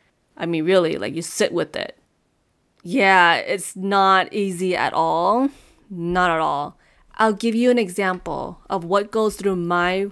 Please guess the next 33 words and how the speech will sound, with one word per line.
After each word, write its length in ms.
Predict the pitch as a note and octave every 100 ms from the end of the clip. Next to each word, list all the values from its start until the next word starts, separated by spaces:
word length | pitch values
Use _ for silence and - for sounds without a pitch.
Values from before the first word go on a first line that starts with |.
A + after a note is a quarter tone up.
| _
whole 300 | - F#3+ F3+
being 460 | F3 E3+ F3+ F#3+
when 140 | F3+ E3
I'm 160 | D#3+
sitting 400 | E3+ - F#3 F#3
in 180 | - E3
my 140 | D#3+ D#3
stress 580 | - - - - - - _ -
or 160 | - G#3+
any 240 | A#3+ B3
kind 220 | B3 B3 G#3+
of 100 | G3
feeling. 560 | G#3 F#3+ E3 D3 D3+ D#3 _ _ _ _ _ _ -
My 300 | G#3 A3 C4+
chest 720 | - B3+ A#3+ E3+ - - A#3+ _ -
and 240 | G#3+ A3 A3+
legs 380 | A3 F#3+ D#3
start 400 | - - G3 D#3+
feeling 320 | - G3+ F#3 E3
really 320 | F#3 G3 G#3+
tight 600 | - - F3 F#3+ B3+ - -
and 180 | F#3+ E3+
uncomfortable. 800 | F3 F3 F3+ D#3+ D#3+ B2+ A2 - - _ _ _ _ -
I'm 180 | G#3+
already 760 | - G3+ A3+ A#3 A#3 A3+ A3 G3
hyperventilating 1040 | F3+ - G#3 G#3 F#3 F#3 F3 C#3+ C#3+ B2
a 60 | D#3
little 220 | D#3 D3
bit. 280 | C3+ - - - - - - _ -
My 120 | G3+
emotions 880 | G#3+ G#3 G#3+ B3 - F#3+ E3+ E3+ D#3+
are 160 | - E3
bouncing 800 | - F#3+ G3+ G#3 - E3+ D#3